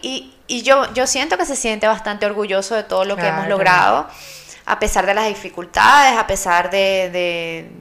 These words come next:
Speaker 1: de todo, de todo lo que es, de lo que hemos vivido. Pero es un padre que está presente, es un padre que está con mis hijos, es un padre que, eh, ayuda. Eh, no funcionó, lamentablemente, nuestra relación,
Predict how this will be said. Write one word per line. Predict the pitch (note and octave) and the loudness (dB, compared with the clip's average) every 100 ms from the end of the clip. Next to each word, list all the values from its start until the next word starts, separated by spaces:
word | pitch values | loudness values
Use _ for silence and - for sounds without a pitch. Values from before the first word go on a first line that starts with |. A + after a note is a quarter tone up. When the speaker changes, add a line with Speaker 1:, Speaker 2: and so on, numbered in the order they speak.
| - | -16
Speaker 1:
de | - | -10
todo, | F#3+ F#3 A3+ D#4+ G3+ | -4 0 2 2 0
de | F#3 | -4
todo | - G#3 | -2 0
lo | B3 | 0
que | C4 | -2
es, | A3+ - | -6 -6
de | G3 F#3 - F#3+ | -4 -4 -6 -6
lo | F#3+ | -6
que | G3 | -6
hemos | G#3+ | -8
vivido. | A#3+ G#3+ G#3+ D4+ - - - - - - - | -6 -4 -4 -6 -10 -20 -20 -20 -20 -18 2
Pero | C4 B3 | 4 6
es | |
un | B3+ | 6
padre | C4 A#3+ B3+ | 6 6 4
que | |
está | C#4 A3 | 0 0
presente, | A3+ A3 D4 C4 A#3 | 0 0 2 2 0
es | |
un | G#3+ | -4
padre | G#3 G3+ G3 | 0 2 2
que | G3+ | -4
está | - | -10
con | F#3+ F#3 | -10 -10
mis | E3+ | -8
hijos, | B3 B3+ G#3+ | -4 -2 -2
es | G3 | -6
un | F#3+ | -2
padre | F#3+ F#3+ F#3+ | 0 2 0
que, | F#3 F#3+ F#3+ - - - | -4 -8 -8 -20 -18 -6
eh, | G#3 F#3+ F#3 F3+ F3 | -2 -2 -2 -4 -4
ayuda. | - E3+ B3+ C4+ A#3+ A3 G#3+ G#3+ - - - - | -2 -2 0 2 4 4 2 -2 -12 -20 -20 -10
Eh, | G3+ F#3 F#3 F3+ - _ _ _ - | -6 -4 -6 -12 -20 _ _ _ -12
no | A#3 | -10
funcionó, | A3+ D4 C#4+ A3+ A#3+ | -8 -8 -6 -6 -6
lamentablemente, | C4 C4+ A#3 A3 G#3 A3+ C4+ C#4 D4+ | -6 -8 -8 -8 -8 -8 -8 -8 -10
nuestra | C#4 A3+ A3 | -10 -10 -8
relación, | G3+ G#3+ G#3 - A3+ C#4 D#4 | -8 -8 -6 -4 -2 -4 -8